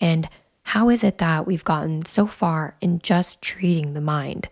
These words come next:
How is that working out for us? Not very well, as I'm sure Joanna Moncrief would agree. She goes on to write, "The other way in which people have tried to enfold mental disorders within the category of disease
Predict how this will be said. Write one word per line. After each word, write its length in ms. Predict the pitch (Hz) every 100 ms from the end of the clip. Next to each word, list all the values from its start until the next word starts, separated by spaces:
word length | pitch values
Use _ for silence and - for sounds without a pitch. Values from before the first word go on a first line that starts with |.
| _
How 280 | - 180 185
is 140 | 185
that 240 | 156 151 -
working 400 | 143 147 - -
out 240 | - - _ _
for 180 | - -
us? 320 | - - - - _ _ _ -
Not 200 | 208 -
very 240 | - 156
well, 380 | 165 185 135 - _
as 340 | - 151 151 -
I'm 140 | - 156
sure 240 | - 156
Joanna 420 | 160 - 151 147
Moncrief 560 | 151 151 156 165 151 -
would 100 | 160
agree. 380 | 151 190 180 - _ _ _ _
She 180 | - -
goes 240 | 180 175 180
on 140 | 170
to 120 | 220
write, 380 | 196 160 151 -
"The 140 | -
other 260 | - 196 247
way 320 | 202 170 165
in 120 | 175
which 200 | 170 165
people 460 | - 190 - 160 156 -
have 140 | 196
tried 340 | - - 170
to 140 | - -
enfold 680 | 175 - - 220 196 170 - -
mental 320 | 180 180 185
disorders 680 | 175 170 185 185 165 -
within 220 | - 180 180
the 80 |
category 540 | 170 - 196 190 170 165
of 120 | -
disease 580 | - 175 208 202 -